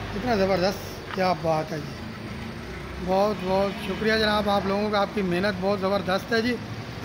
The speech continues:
क्या बात है जी। हमारे वीडियो देखते रहिए आबिद एंटरटेनमेंट, आपको हर नई वीडियो मिलेगी। हमारे चैनल को सब्सक्राइब कीजिए, लाइक कीजिए, ठीक है, और इन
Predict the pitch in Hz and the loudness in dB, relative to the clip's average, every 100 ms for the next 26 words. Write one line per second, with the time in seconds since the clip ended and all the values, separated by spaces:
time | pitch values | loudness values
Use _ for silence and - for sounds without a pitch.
0 | - - 190 190 165 170 170 180 165 156 | -6 0 2 2 2 2 2 0 -2 -2
1 | - - - - - - - - - - | -4 -6 -8 -8 -8 -8 -6 -6 -6 -4
2 | 180 208 262 247 247 269 269 269 - 208 | 4 6 6 4 4 4 4 2 2 2
3 | - 262 254 254 254 247 202 208 233 233 | 2 4 4 6 6 6 6 6 4 4
4 | 214 202 202 220 233 233 214 202 - 185 | 0 0 2 2 2 2 2 0 0 0
5 | 156 233 220 208 202 196 214 208 214 214 | 2 2 2 2 0 0 0 2 2 2
6 | 214 202 - - - - - - - - | 0 -4 -8 -10 -10 -10 -8 -6 -6 -4
7 | - 185 208 214 214 220 214 - 185 - | -2 2 2 2 2 2 0 -2 -2 2
8 | 190 208 220 196 220 175 165 170 208 - | 2 2 0 0 2 2 2 4 2 0
9 | 202 214 220 202 - - - - - - | 0 2 2 0 -4 -6 -6 -6 -4 -4
10 | - - 202 190 220 190 - - - - | -4 -2 -2 2 0 0 -6 -10 -10 -10
11 | 180 185 190 202 220 - 247 247 | -8 -2 2 4 2 0 0 0